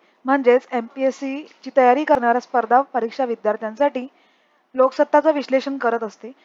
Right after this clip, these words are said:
जेणेकरून तुमचा current अफेअरचा म्हणजे चालू घडामोडींचा अभ्यास करण्याचा वेळ वाचेल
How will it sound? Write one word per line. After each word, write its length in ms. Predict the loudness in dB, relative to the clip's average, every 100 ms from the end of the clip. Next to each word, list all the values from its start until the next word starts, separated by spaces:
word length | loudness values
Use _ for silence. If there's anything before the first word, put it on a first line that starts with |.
| _ 2
जेणेकरून 500 | 2 4 4 4 2
तुमचा 340 | -6 -4 -2 0
current 380 | 2 2 2 -2
अफेअरचा 500 | -2 -2 -2 -8 -8
म्हणजे 220 | -10 -6 2
चालू 220 | 4 4
घडामोडींचा 600 | 2 0 -2 -4 2 4
अभ्यास 320 | 4 2 -4
करण्याचा 480 | -4 -4 -4 0 0 0
वेळ 280 | 0 2 4
वाचेल 340 | 2 -2 -10